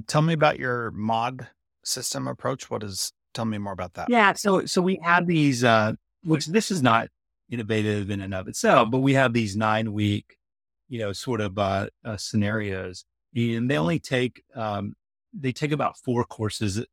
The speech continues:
Speaker 2: uh, uh, during a mod. So they're, they're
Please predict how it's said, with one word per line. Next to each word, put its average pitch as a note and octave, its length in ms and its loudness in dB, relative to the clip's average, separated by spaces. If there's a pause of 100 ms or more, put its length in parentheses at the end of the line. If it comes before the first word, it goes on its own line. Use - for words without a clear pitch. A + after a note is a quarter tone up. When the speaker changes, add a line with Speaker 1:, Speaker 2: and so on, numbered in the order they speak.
(120)
Speaker 2:
uh, G2+ 320 -10 (560)
uh, G2+ 220 2
during G2+ 320 0
a G2 40 0
mod. F#2+ 400 -4 (420)
So B2 220 2
they're, G#2+ 420 4
they're G#2+ 360 -4